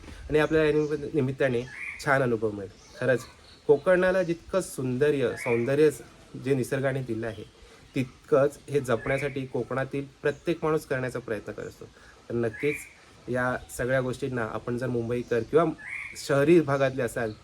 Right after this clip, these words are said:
तुम्ही जेव्हा गावी जाल आणि तेवढ्या दरम्यान या गोष्टी असतील किंवा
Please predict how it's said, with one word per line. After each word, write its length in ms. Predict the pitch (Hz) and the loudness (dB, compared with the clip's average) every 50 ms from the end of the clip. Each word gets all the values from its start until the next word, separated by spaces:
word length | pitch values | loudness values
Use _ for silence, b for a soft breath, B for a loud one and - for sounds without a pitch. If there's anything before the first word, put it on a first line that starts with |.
| - | -8
तुम्ही 160 | - 131 147 143 | 0 0 2 4
जेव्हा 320 | 139 147 151 151 151 151 | 6 6 6 6 6 4
गावी 320 | 143 123 123 113 117 131 | 2 2 0 0 0 0
जाल 240 | 131 127 135 123 113 - | -2 -2 -2 -2 -2 -4
आणि 280 | - 123 123 131 135 135 - - - - | -6 -6 -6 -6 -6 -6 -6 -8 -4 0
तेवढ्या 240 | - 139 139 139 156 | 2 4 6 6 6
दरम्यान 320 | 151 160 156 156 156 156 151 | 6 6 6 6 6 6 6
या 100 | 151 147 | 6 4
गोष्टी 320 | 139 143 127 - - 123 | 2 0 0 0 -2 -2
असतील 180 | 113 - 120 110 - | -2 -2 -4 -6 0
किंवा 160 | - 147 156 | 0 0 0